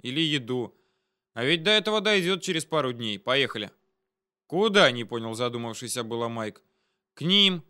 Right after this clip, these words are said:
Покупать топливо за любые деньги, пока они достаточно глупы, чтобы его продавать. Вперёд!» Чтобы не давать возможности спорить, я просто вскочил на ноги с сетчатого рулона, на котором сидел,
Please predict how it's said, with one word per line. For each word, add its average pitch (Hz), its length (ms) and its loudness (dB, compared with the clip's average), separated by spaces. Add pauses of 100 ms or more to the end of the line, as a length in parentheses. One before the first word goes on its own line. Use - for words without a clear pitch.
(460)
Покупать 156 480 0
топливо 202 400 2
за 175 120 2
любые 196 340 0
деньги, 175 380 0
пока 165 300 0
они 165 160 -2
достаточно 165 540 -2
глупы, 175 460 -4
чтобы 147 320 -4
его 165 140 -2
продавать. 147 580 0
Вперёд!» 180 760 2 (600)
Чтобы 113 260 -8
не 143 80 -2
давать 170 240 2
возможности 170 560 -2
спорить, 175 440 -2
я 147 60 2
просто 156 280 -4
вскочил 160 420 -2
на 175 140 -4
ноги 139 200 -4
с - 80 -6
сетчатого 143 480 -4
рулона, 156 360 -2
на 135 100 -4
котором 131 340 -4
сидел, 151 440 -4